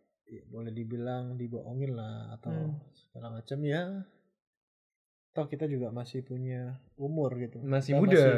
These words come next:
Speaker 1: muda. Jadi kita, kita, kita masih punya waktu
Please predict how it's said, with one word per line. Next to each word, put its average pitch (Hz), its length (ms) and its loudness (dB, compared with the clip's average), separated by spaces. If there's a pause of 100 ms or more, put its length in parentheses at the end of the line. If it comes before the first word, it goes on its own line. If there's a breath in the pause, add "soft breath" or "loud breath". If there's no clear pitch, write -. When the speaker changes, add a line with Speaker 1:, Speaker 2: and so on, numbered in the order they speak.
Speaker 1:
muda. 143 300 4 (180)
Jadi 120 160 -8
kita, 123 200 -4
kita, 147 240 2
kita 147 220 -4
masih 185 300 -2
punya 156 320 -2 (800 soft breath)
waktu - 320 2